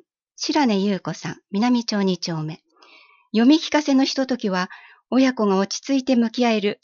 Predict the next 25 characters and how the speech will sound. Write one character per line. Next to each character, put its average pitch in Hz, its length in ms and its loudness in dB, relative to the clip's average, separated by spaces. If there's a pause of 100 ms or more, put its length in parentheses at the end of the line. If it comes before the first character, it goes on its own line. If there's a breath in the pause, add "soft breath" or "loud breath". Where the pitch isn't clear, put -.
大 202 200 -2
切 262 240 -4
な 254 140 2
時 233 140 -6
間 220 220 -2
で 214 120 -4
す。 - 140 -18 (500 soft breath)
絵 226 80 2
本 277 220 4
が 233 100 2
好 233 60 -6
き - 160 -4
な 226 120 2
次 240 160 2
男 220 240 2
は 190 140 -2 (320 loud breath)
ち - 80 -4
ょ 240 120 2
う 247 60 0
ど 240 240 0
三 302 240 0
歳 247 240 0
な 214 140 0
の 208 140 0
で、 196 140 -4